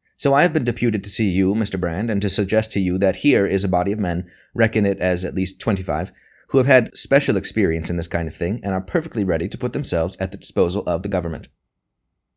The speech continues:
Oliver could not resist a faint flicker of a smile at the corner of his mouth. It was a very grim bit of irony, he thought, but it seemed sensible enough. "I quite understand, Mister Francis. It seems a very reasonable suggestion,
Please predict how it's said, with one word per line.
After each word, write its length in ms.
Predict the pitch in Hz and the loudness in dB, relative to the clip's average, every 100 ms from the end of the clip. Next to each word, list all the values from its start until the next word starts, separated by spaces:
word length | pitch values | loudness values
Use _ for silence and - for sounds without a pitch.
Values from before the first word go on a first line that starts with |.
| _ | _
Oliver 320 | - 87 87 85 | -2 0 0 -4
could 140 | 87 | -4
not 160 | 87 76 | -4 -2
resist 340 | 85 87 85 | -4 -4 -6
a 60 | - | -8
faint 280 | - 98 85 | -2 -2 -2
flicker 360 | - 95 90 | -2 -2 0
of 100 | 80 | -4
a 40 | - | -4
smile 460 | - 95 92 80 80 | -2 0 0 -2 -4
at 80 | |
the 60 | 80 | -6
corner 320 | - 90 85 | -4 -4 -2
of 80 | 80 | -4
his 120 | 80 | -4
mouth. 240 | 90 87 85 | -4 -4 -6
It 640 | _ _ _ _ _ - | _ _ _ _ _ -8
was 100 | 107 | -6
a 40 | 101 | 2
very 200 | 117 95 | 2 2
grim 380 | 82 95 95 | 0 2 2
bit 120 | 95 90 | 0 -2
of 120 | 82 | -2
irony, 460 | 87 90 85 85 87 | -2 -2 -2 -4 -6
he 60 | |
thought, 340 | 92 87 98 - _ _ - | -6 -4 -6 -8 _ _ 0
but 120 | 101 | 2
it 100 | 98 | 2
seemed 260 | 104 95 | 0 0
sensible 420 | 87 92 87 87 80 | 0 -2 -2 -2 -2
enough. 280 | 82 85 - _ _ _ _ _ _ | -4 -6 -14 _ _ _ _ _ _
"I 140 | - 127 | 0 2
quite 240 | 135 123 | 6 6
understand, 520 | 104 90 - 92 90 | 6 2 0 0 0
Mister 180 | 90 - | -4 -6
Francis. 380 | 98 101 107 127 - _ _ - | -2 -2 -2 -8 -14 _ _ -6
It 100 | 123 | 0
seems 200 | 151 135 | 2 4
a 40 | |
very 220 | 127 127 | 6 6
reasonable 420 | 117 117 107 95 87 | 8 4 4 2 0
suggestion, 580 | 87 90 85 85 82 | -2 -2 -2 -4 -8